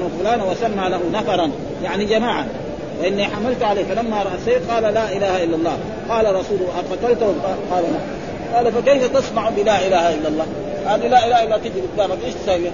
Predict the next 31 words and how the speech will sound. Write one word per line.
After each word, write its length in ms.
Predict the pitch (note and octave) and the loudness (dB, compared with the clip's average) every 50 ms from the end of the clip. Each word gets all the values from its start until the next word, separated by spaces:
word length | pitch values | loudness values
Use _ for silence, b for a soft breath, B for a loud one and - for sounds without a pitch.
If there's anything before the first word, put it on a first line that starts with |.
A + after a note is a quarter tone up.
| - - - - - F3+ | -6 -10 -10 -8 -2 0
واحد 240 | A#3+ G#3 D#3+ F3 F3+ E3 A3 | 2 2 2 -2 -4 -2 2
قال، 140 | A3+ A#3+ C4 A3+ G#3 | 2 2 0 0 -4
لأن 220 | G#3+ G3+ G3 F#3 - | -6 -4 -4 -2 -2
كلمة 200 | C4 B3+ A#3+ G#3+ | -2 -2 -2 -4
التوحيد 500 | F3+ F3+ - F#3+ F#3+ F#3 G3 B3 C#4 A3+ A3 | -4 -6 -4 -4 -2 0 0 0 -2 0 2
"لا 240 | A#3 A#3 A#3 A3+ G3 | 2 4 4 2 2
إله 480 | G3 G#3 G#3+ A3 A#3 A3+ A3 G#3+ G3+ | 0 -4 -2 0 0 0 0 -2 -4
إلا 200 | G#3+ A3 A3 G#3+ | -4 -4 -2 -2
الله 480 | F#3+ F#3 F3+ F3 F3 F3 E3+ E3+ E3+ E3+ - - - - - - - A#3+ | -2 0 0 2 2 2 4 4 2 0 0 -6 -12 -12 -12 -10 -4 -4
محمد 400 | C4 - - C#4+ C#4 A#3+ A#3 F#3+ | -4 -2 -2 -2 0 0 0 0
رسول 120 | G3 F3+ D3 D3 | 0 -2 -2 0
الله"، 80 | F3 | 0
والمراد 380 | G3 G#3+ A3 A#3+ C4+ C#4 C4 G#3 | 0 0 2 2 4 2 2 2
به 200 | A#3 C4 C#4+ - | -2 -4 -4 -4
محمد 380 | D4+ G#3 - - C4 B3+ A3 A3+ | -4 -4 -4 -2 -2 -2 0 -2
رسول 200 | A3+ - - B3 | -2 -2 -4 0
الله 160 | B3+ C4 C4+ | 2 2 2
معاها 380 | C4 C4 B3+ C4+ B3+ F3 D#3 | 2 2 2 2 2 2 2
يعني. 160 | C3+ B2 G2+ - - - - - - - - - - - - | 0 -2 -4 -6 -10 -10 -10 -10 -10 -10 -10 -10 -10 -6 -4
ها؟ 300 | D#3 F3+ G#3 B3 C#4 - - - E3+ | -2 0 2 2 0 0 -4 -8 -6
في 40 | |
الأول 360 | F3+ F#3+ G#3 B3 C#4 C4+ A#3+ G#3 | -6 0 2 2 2 4 2 0
الإسلام 380 | G#3+ F#3+ - - B3+ C4+ C#4 B3+ A#3 B3+ | 0 -4 -6 -2 0 0 0 0 0 0
لابد 300 | C4+ C#4 C#4+ C4 A#3+ - - A3+ | 2 2 2 2 0 -2 2 4
"لا 160 | A#3 A#3+ A3 | 4 4 4
إله 320 | G#3 A3 A#3 A3+ G#3 G#3 | 2 0 0 0 0 -2
إلا 160 | G3+ G3 G3 | -2 -2 -2
الله 140 | G3 G3+ G#3 | -2 0 -2
محمد". 360 | F#3+ F3 - - F3+ D#3+ D#3+ D3+ - - - - - - - - - - - | -2 -4 -6 -8 -8 -8 -8 -10 -10 -12 -12 -12 -12 -12 -10 -10 -10 -6 -2
بعد 200 | D4 C#4+ C#4 C4+ | 0 0 0 0
ذلك 420 | B3+ A3+ B3+ C4+ B3 - B3 D4+ | 0 0 0 2 2 2 2 0